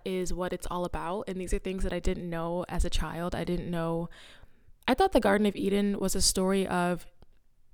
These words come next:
two kids who disobeyed their dad, and then they got banished from the garden forever. And then that instilled a fear in me of, "You have to do the right thing, you have to do the right thing, you have to do the right thing,"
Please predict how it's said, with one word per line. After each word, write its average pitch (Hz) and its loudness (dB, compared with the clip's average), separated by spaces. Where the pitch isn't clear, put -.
two 254 4
kids 208 4
who 208 0
disobeyed 196 6
their 190 2
dad, 170 0
and 180 -4
then 175 -2
they 180 0
got 175 0
banished 160 -2
from 165 -4
the 151 -6
garden 151 -8
forever. - -10
And 226 0
then 214 4
that 208 4
instilled 208 4
a 196 -2
fear 262 0
in 226 2
me 190 0
of, 185 -2
"You 190 0
have 190 2
to - -2
do 190 4
the 185 0
right 180 -4
thing, 175 -2
you 175 -4
have 185 -4
to - -10
do 185 -4
the 180 -4
right 175 -6
thing, 175 -8
you 170 -8
have 180 -8
to 190 -8
do 180 -4
the 165 -4
right 165 -8
thing," 190 4